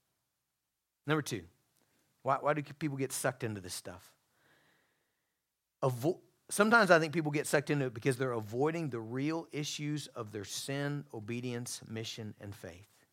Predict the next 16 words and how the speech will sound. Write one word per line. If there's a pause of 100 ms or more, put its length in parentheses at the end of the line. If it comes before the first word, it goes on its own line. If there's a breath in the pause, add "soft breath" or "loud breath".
(640)
You
know
what
happens
when
you
start
really
diving
into (640)
the
big (140)
stuff
of
the
Bible?